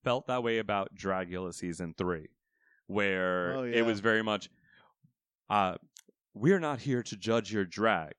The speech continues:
Speaker 1: which I'm like, first off, yes, you are.
Speaker 2: <laughs>
Speaker 1: Because they're like, um, "Drag is art and art is subjective," which I get, and I understand that in a general world view. But it's a drag competition show.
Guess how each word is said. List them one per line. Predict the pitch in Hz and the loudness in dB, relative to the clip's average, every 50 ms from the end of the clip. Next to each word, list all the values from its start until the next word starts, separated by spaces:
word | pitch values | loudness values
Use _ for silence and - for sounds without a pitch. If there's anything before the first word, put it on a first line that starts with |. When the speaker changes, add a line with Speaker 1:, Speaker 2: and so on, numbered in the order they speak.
| _ - | _ -16
Speaker 1:
which | - - | -10 -8
I'm | 143 131 | -6 -4
like, | 127 117 - | -4 -4 -2
first | - 151 160 165 - | 0 -2 -2 0 0
off, | 117 104 - - _ _ _ - | 0 0 0 -2 _ _ _ -18
yes, | - 90 98 110 117 - | -8 -4 -2 0 0 0
you | 151 131 | -2 -2
are. | 113 143 147 110 82 73 67 - | 2 4 4 4 4 2 -2 -12
Speaker 2:
<laughs> | - - - - _ _ _ _ - 285 _ _ - - _ - - | -16 -16 -18 -18 _ _ _ _ -20 -20 _ _ -18 -14 _ -2 2
Speaker 1:
Because | 139 135 131 | 2 4 4
they're | 123 123 | 4 4
like, | 113 110 104 87 - _ _ _ _ _ _ _ _ - | 4 4 2 2 -2 _ _ _ _ _ _ _ _ -2
um, | 101 101 95 90 90 90 92 | 0 0 2 2 0 -2 -4
"Drag | 90 - 117 110 123 139 147 | -2 0 2 2 2 2 0
is | 131 | 0
art | 147 127 110 107 110 117 | 0 2 2 2 2 0
and | 107 101 | -2 -2
art | 95 92 92 | 0 0 -2
is | 90 - | -4 -8
subjective," | 104 92 101 92 87 - 95 80 _ _ | -8 -4 -4 -4 -4 -4 -10 -14 _ _
which | - 113 110 - | -8 -6 -4 -2
I | 151 135 | -2 -2
get, | 107 92 104 117 101 87 85 - | -2 -2 -2 -2 -2 -2 -2 -6
and | 107 104 104 | -6 -4 -2
I | 107 | -2
understand | 110 113 117 - - 123 110 113 | -2 -2 -4 -4 -4 -6 -4 -4
that | 110 107 - | -4 -4 -4
in | 110 110 104 | -4 -4 -4
a | 98 98 | -4 -4
general | 101 - 113 107 101 107 104 95 98 | -4 -4 -4 -2 -2 0 -2 -2 -2
world | 98 98 95 95 95 95 90 | 0 0 2 2 2 0 -2
view. | 85 95 95 87 82 78 - _ _ _ _ _ _ _ _ _ _ _ _ _ _ - | -4 -4 -4 -4 -4 -6 -10 _ _ _ _ _ _ _ _ _ _ _ _ _ _ 0
But | 127 123 | 0 2
it's | 123 - | 2 0
a | 131 | -2
drag | 107 98 113 127 120 127 - | -2 2 4 4 4 4 2
competition | 143 131 107 95 101 98 - 135 | 0 -2 -2 -2 -6 -6 -6 -6
show. | 131 - 180 202 214 208 | -2 -2 0 -2 -2 -4